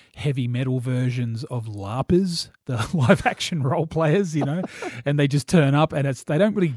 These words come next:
Speaker 1: do anything cool, but they look cool,
Speaker 2: Yeah,
Speaker 1: and
Speaker 2: they
Speaker 1: that's
Speaker 2: look
Speaker 1: what
Speaker 2: cool.
Speaker 1: matters.
Speaker 2: Yep.
Speaker 1: That's what matters. And, uh, so Kylo gets his dudes, says, "Bros, we're gonna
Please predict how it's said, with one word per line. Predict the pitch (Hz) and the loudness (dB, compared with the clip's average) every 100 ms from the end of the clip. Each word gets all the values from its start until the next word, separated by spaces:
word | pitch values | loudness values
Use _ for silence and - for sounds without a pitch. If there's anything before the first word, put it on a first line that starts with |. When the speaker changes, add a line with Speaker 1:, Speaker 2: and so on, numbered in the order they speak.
| 107 | -6
Speaker 1:
do | - 147 175 180 180 - | 0 6 6 6 4 2
anything | 156 175 190 170 | 2 2 0 -2
cool, | - 175 196 | 2 2 2
but | 208 | 4
they | 240 | 6
look | 233 240 | 6 4
cool, | - 143 92 - | 0 -2 -2 -2
Speaker 2:
Yeah, | 175 | 2
Speaker 1:
and | |
Speaker 2:
they | - | 4
Speaker 1:
that's | 185 | 4
Speaker 2:
look | 180 | 4
Speaker 1:
what | |
Speaker 2:
cool. | 127 | 2
Speaker 1:
matters. | 123 87 - - | 0 -6 -14 -8
Speaker 2:
Yep. | 180 | -6
Speaker 1:
That's | 170 | -6
what | 131 | -8
matters. | 113 107 98 - - - - - | -8 -10 -14 -20 -20 -20 -18 -4
And, | 156 170 160 | 2 2 2
uh, | 175 165 165 - _ _ _ _ - | 2 2 0 -4 _ _ _ _ -4
so | 185 170 170 _ _ _ _ 220 202 _ - - _ _ | 0 2 0 _ _ _ _ -20 -20 _ -20 -20 _ _
Kylo | - 175 170 143 | 0 4 4 4
gets | 127 160 - | 2 -2 -4
his | 127 | -4
dudes, | 147 139 139 - - _ _ | 0 0 -2 -6 -16 _ _
says, | 139 113 | -8 -6
"Bros, | - 139 143 131 - | -2 0 2 -2 -6
we're | 147 | -8
gonna | 131 135 127 120 | -4 -2 -2 -6